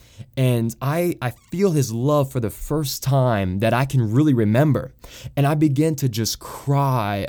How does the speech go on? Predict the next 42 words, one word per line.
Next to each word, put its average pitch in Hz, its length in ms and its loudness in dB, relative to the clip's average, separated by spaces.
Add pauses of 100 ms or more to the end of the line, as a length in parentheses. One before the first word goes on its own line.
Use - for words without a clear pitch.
under 113 180 0
the 104 100 -2
presence 135 640 0
of 107 160 -8
God. 120 240 -2
I 117 60 -4
begin 127 320 0
to 120 80 -2
cry 143 600 -2 (260)
and 110 200 -4
tear 143 720 0
and 104 280 -2
weep. 117 420 -2 (400)
And 170 80 0
I 180 100 0
didn't 190 260 0
cry - 340 -8
back 87 300 -6
then. - 360 -10
I - 80 -8
cry 123 260 0
more 113 240 2
now, 120 500 2 (280)
you 110 140 2
know, 107 180 2
being 107 320 0
just 101 240 -4
filled 113 160 0
with 101 100 -2
the - 80 -6
Holy 98 200 -2
Spirit. - 560 0 (200)
But 120 120 0
I 117 100 2
didn't 151 260 0
cry 135 280 -2
back 107 300 0
then 110 500 -2 (320)
until 98 320 -4
this 87 260 -6
night. 107 400 -2
Really, 107 360 -4